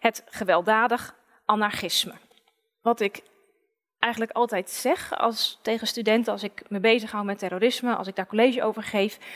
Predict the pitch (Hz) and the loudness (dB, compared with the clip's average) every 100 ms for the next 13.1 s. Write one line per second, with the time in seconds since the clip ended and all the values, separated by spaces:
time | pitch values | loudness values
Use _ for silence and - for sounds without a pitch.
0 | - - - 226 - 214 - 320 277 254 | -16 -14 0 0 4 2 2 2 4 4
1 | 254 226 214 214 214 208 208 196 254 233 | 2 0 0 0 -2 -6 -6 0 0 2
2 | 233 214 208 220 220 220 196 214 - 220 | 0 0 4 2 2 -2 0 0 0 -2
3 | 196 214 214 214 196 185 185 - - 214 | 0 0 0 0 -2 -2 -6 -6 0 0
4 | - - - - - - - 233 226 214 | 0 -4 -8 -16 -18 -12 -4 0 2 2
5 | 226 226 220 190 - - 185 - 285 - | 0 0 0 -2 -10 -12 -10 -8 -8 -8
6 | - - - - - 220 202 247 - 285 | -14 -14 -20 -8 0 2 4 2 2 0
7 | 262 254 311 392 - _ _ 208 - 269 | 4 4 4 2 -4 _ _ -2 2 0
8 | 220 240 294 226 220 190 240 240 233 202 | 0 0 0 0 -2 0 0 2 -2 -2
9 | 180 220 285 294 262 196 196 208 254 254 | 0 4 4 2 -2 -4 2 4 4 2
10 | 220 240 262 247 - 214 214 - 190 - | -4 -4 -6 -6 -6 -6 -4 -2 -2 2
11 | 247 277 214 202 196 240 330 330 311 220 | 4 4 0 -4 0 2 2 4 2 2
12 | 254 254 220 214 185 185 240 254 269 262 | 2 2 0 -2 -6 -2 2 2 2 -2
13 | 247 | -4